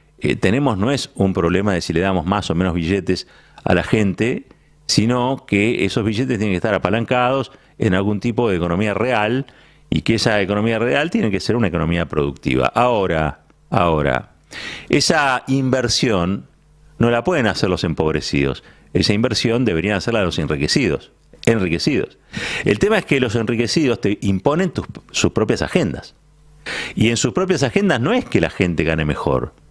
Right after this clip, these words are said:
o que tenga mejor trabajo, o que tenga un trabajo mejor remunerado. No, en sus agendas está el cómo ser más enriquecidos de lo que son. Por lo tanto, se quieren quedar muchas veces con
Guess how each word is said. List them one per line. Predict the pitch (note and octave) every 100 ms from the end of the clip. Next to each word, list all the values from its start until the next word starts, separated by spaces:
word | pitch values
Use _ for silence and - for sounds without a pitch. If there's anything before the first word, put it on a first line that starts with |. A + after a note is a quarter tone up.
| - - - -
o | -
que | E2+ F2
tenga | G#2+ G2
mejor | F2 E2+ - E2
trabajo, | - D2+ D#2+ - - C#2+ -
o | - F2+
que | F#2+
tenga | - G#2 F#2
un |
trabajo | E2+ F2 F2
mejor | E2 D2 D#2+
remunerado. | D#2 C#2+ C#2+ D#2+ E2+ D2+ - - - - -
No, | F#3 -
en | G#2+
sus | - -
agendas | B2 A3 A#3+ C#3
está | - - G2+ G#2+ - -
el | F#2 -
cómo | - E3+ F3 B2
ser | B2+ B2
más | A2+ A#2+
enriquecidos | A2+ F#2 D#2+ - A2
de | F#2
lo | C#2+
que | C#2
son. | E3 G#2 A#1+ - _ _ - - - - - -
Por | G#2+
lo | G2+ A2
tanto, | G3 D3+ F#2+
se | E2+ D2+
quieren | A#2+ D3
quedar | C#3 B2 A#2+ G2+
muchas | F2+ D3 C3+
veces | C3 - -
con | A2+ A#2+ C#3+